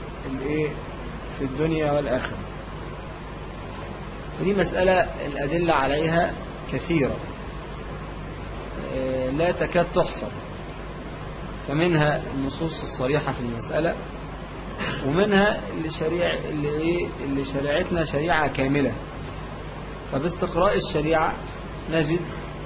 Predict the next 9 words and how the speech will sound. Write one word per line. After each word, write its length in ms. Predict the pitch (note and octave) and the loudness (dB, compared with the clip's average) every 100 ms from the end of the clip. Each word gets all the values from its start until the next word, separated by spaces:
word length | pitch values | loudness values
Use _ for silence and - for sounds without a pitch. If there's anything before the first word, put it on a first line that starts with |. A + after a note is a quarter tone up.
| - D3 | -8 -4
أن 180 | C#3+ C#3 F#3 | -2 0 2
كل 280 | F#3 D#3+ | 4 4
ما 160 | D3 C#3+ | 4 0
فيه 300 | - E3 D3 | 2 2 2
مصلحة 560 | C3 B2+ - C#3 D3+ - - - - - - - - - - - C3 | 0 -2 0 -2 -2 -6 -8 -10 -10 -10 -10 -10 -10 -10 -8 -6 0
لنا 400 | C#3 D#3+ F3 E3+ | 2 4 2 2
ربنا 360 | D3 D3+ D#3 | 0 0 2
عز 220 | C#3+ C3+ | 2 2
وجل 320 | A#2+ A#2 C#3+ | 2 2 2